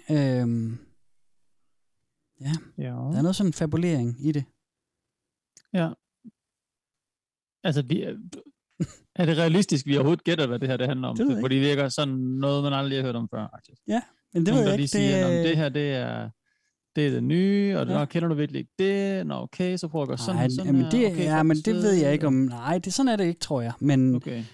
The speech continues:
Speaker 1: jeg ved heller ikke, om det er realistisk, I gætter det, men, men der ligger lidt ledetråde undervejs.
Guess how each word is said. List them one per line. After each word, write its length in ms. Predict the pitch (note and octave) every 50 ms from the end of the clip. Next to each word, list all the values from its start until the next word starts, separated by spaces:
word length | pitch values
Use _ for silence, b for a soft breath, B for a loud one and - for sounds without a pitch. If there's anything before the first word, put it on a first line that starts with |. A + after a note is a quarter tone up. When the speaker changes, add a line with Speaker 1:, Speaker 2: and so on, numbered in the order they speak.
| B B B
Speaker 1:
jeg 80 | C3 B2
ved 80 | D3+ G3+
heller 120 | B3 B3
ikke, 60 | A#3+
om 80 | A3+ G3
det 80 | F#3+
er 40 | F3+
realistisk, 440 | F3+ F3+ F3+ G#3+ - - F#3 - -
I 40 | E3+
gætter 240 | D3+ F3 F3 E3+ E3
det, 180 | D3+ D3 C#3
men, 420 | C#3+ C#3+ D3 - C#3+ C#3 C3 A#2+ C#3+
men 260 | D3 C#3 C3+ C3 C3
der 80 | C#3
ligger 320 | C3+ C#3+ D#3+ G3+ A#3 - G3
lidt 160 | F3+ F3 -
ledetråde 500 | F3+ E3+ E3+ F#3 - - - D3+ C#3+ D3
undervejs. 760 | D3 D3 C3+ A#2 B2 A#2 A#2 - - - - - - -